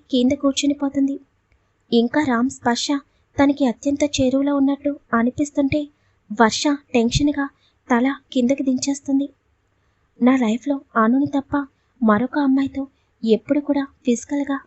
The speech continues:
దగ్గర అవ్వాలని అనుకోలేదు. మరి ఈరోజు నేను చేసిందేంటి?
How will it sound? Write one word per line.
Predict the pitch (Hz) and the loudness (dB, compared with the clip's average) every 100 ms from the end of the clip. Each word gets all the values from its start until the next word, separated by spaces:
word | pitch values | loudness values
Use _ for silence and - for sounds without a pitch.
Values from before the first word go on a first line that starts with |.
| 240 | -4
దగ్గర | 220 214 277 | -4 -2 -4
అవ్వాలని | 285 277 277 277 277 - | -2 -2 0 -2 -4 -2
అనుకోలేదు. | 233 254 285 277 277 _ _ _ _ _ _ - | -2 0 -2 -2 -4 _ _ _ _ _ _ -2
మరి | 269 277 247 | 0 0 0
ఈరోజు | 226 269 285 285 294 _ _ _ 240 | 0 0 -2 -6 -8 _ _ _ 2
నేను | 269 269 | 4 4
చేసిందేంటి? | 240 233 294 285 277 | 0 0 2 2 0